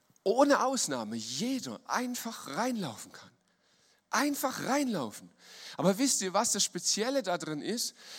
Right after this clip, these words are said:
Dass du da reinläufst, heißt doch nicht, dass du zu seiner Herde gehörst.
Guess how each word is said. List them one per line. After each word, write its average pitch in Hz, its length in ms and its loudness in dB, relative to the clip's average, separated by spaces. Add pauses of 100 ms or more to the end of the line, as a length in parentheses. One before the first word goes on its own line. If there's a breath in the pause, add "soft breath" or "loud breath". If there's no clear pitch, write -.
(120 loud breath)
Dass 202 220 6
du 185 100 -4
da 160 160 2
reinläufst, 202 880 4
heißt 202 260 -2
doch 156 120 -8
nicht, 202 260 -6
dass 202 160 -4
du 185 100 -6
zu 180 140 -4
seiner 156 320 -2
Herde 208 380 -4
gehörst. 147 600 -6